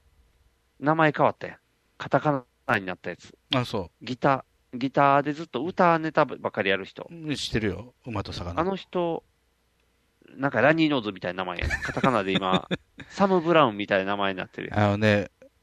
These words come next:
Speaker 2: ラニーノーズは、女の受け、女の子受けだったのよ。
Speaker 1: あ、そうそうそう。女子、女子がいっぱい。
Speaker 2: でもね、女の子受けってね、もう世代変わっていくん、いくのよ。
Speaker 1: あ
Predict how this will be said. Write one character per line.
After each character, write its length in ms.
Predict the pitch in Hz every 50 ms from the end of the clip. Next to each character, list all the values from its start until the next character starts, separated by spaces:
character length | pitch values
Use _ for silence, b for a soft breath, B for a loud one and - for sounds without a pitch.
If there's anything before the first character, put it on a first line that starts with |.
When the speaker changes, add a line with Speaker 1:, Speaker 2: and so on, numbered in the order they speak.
| _ _ _ _ _ -
Speaker 2:
ラ 260 | 170 165 175 196 220
ニ 240 | 240 254 262 262 262
ー 40 | 254
ノ 180 | 254 247 180
ー 20 | 123
ズ 140 | 98 98
は、 460 | 101 101 101 98 98 95 92 87 - - _ _ _ _ _ _ _
女 340 | - 160 170 175 175 175 170
の 100 | 170 165
受 260 | 156 - 160 131 123
け、 60 | - _ _ - -
女 320 | - 170 185 190 190 190 185
の 80 | 185
子 160 | 180 - 170 160
受 100 | 151 -
け 80 | 151 127
だ 80 | 104
っ 40 | 95
た 120 | - -
の 100 | 85 82
よ。 240 | 82 80 82 85 - _ _ _ _ _ _
Speaker 1:
あ、 80 | - 127
そ 120 | - 139
う 40 | 123
そ 120 | - 107
う 40 | 95
そ 140 | 87 - 98
う。 80 | 98 98
女 120 | 110 127
子、 280 | 120 - 120 113 101 - - 104
女 80 | 101 113
子 140 | 107 - 110
が 60 | 87
い 60 | 82 87
っ 40 | - _
ぱ 140 | - - -
い。 120 | - - - _ _ _ _ _
Speaker 2:
で 80 | - 147
も 180 | 135 120 117
ね、 160 | 113 113 110 110
女 360 | 113 151 180 202 202 202 208
の 120 | 202 190
子 120 | - 185 175
受 100 | 175 -
け 80 | 170
っ 20 | 160
て 160 | - 208 196
ね、 220 | - - 196 95
も 180 | 95 98 101 98
う 40 | 92
世 120 | - 165
代 140 | 160 170 165
変 140 | - - 175
わ 40 |
っ 20 | 175
て 100 | - 190
い 20 |
く 80 | - 117
ん、 120 | 95 - _
い 60 | - 123
く 120 | - 147
の 100 | 117 98
よ。 180 | 82 92 95 _ _ _ _ _ _ _ _ _ _ _ _ _ _ _ -
Speaker 1:
あ 840 | 107 101 101 101 98 98 95 92 92 90 87 85 85 82 82 80